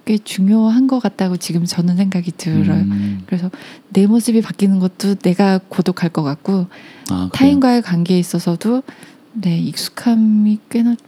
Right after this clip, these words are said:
Speaker 1: 난 중요한가 보다라는 생각이 지금 퍼뜩 들었어요.
Speaker 2: 음.
Speaker 1: 음.
Speaker 2: 저는 되게 반대로 공허-, 공허함이 아니고 자유로울 수도 있겠다 이런 생각을 좀
Speaker 1: 음.
Speaker 2: 했어요. 어,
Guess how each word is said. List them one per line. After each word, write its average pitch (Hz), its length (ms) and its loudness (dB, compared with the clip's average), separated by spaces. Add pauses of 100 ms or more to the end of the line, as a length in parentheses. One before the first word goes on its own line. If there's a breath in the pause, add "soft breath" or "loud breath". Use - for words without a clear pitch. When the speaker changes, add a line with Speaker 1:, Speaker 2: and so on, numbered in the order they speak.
(200)
Speaker 1:
난 190 200 -2
중요한가 226 440 2
보다라는 180 600 0
생각이 208 260 0
지금 180 200 -6
퍼뜩 - 280 -12
들었어요. 175 480 -2
Speaker 2:
음. - 380 -2 (160)
Speaker 1:
음. 180 80 -2
Speaker 2:
저는 143 260 4
되게 127 160 0
반대로 110 600 2
공허-, 117 420 2 (220)
공허함이 131 680 4
아니고 92 500 0
자유로울 147 580 2
수도 - 180 -2
있겠다 - 340 0
이런 104 200 2
생각을 101 340 0
좀 98 140 2
Speaker 1:
음. - 20 0
Speaker 2:
했어요. 110 380 -2 (580 loud breath)
어, 101 80 -2